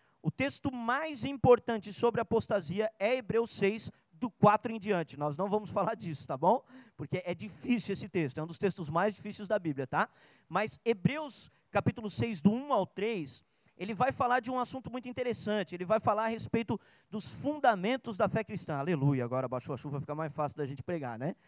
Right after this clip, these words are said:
É difícil pregar com essa barulheira. Então, em Hebreus capítulo seis, a gente percebe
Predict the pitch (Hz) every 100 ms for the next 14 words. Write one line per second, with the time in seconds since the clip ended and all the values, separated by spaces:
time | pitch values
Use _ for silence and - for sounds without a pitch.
0 | - - 113 139 185 175 - 151 151 151
1 | 147 220 139 127 113 113 _ _ _ _
2 | 151 208 240 - _ _ - 226 208 294
3 | - 240 233 233 185 214 226 220 185 170
4 | 220 - 202 - 202 214 180 143